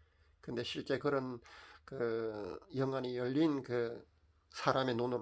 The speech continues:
보면 실제 귀신이 그런 모습으로 찾아온다는 겁니다. 그러니까 시어머니, 친정 아버지, 사촌 오빠 그런 실제 그 사람의 모습으로, 살아생전에 그 사람의 모습으로 그렇게 찾아오기도 한다는 겁니다.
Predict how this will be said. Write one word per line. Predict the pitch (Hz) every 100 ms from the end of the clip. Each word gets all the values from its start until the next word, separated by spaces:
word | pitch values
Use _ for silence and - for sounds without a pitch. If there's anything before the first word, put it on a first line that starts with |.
| 120
보면 | 113 113
실제 | 113 190 - 170 151
귀신이 | 147 135 - 135 120
그런 | - 170 151
모습으로 | 127 123 165 - 127 127 113
찾아온다는 | - 156 180 202 147 139 131
겁니다. | 120 117 110 113 101 - - _ -
그러니까 | 127 120 120
시어머니, | 120 - 139 127 123 123 123
친정 | - 127 120 123
아버지, | 123 120 120 131
사촌 | 127 127 120 143
오빠 | 123 - 139
그런 | - 160 127 120 - - -
실제 | - 170 143 156 143
그 | 117
사람의 | 107 139 131 127
모습으로, | 120 123 - 139 117 110 95 - -
살아생전에 | - 135 123 127 117 120
그 | 107 117
사람의 | 135 120 107
모습으로 | 113 - 113 127
그렇게 | 123 123 123 110 - -
찾아오기도 | - - 147 160 120 110 135 117
한다는 | 113 123 120
겁니다. | 120 131 - - -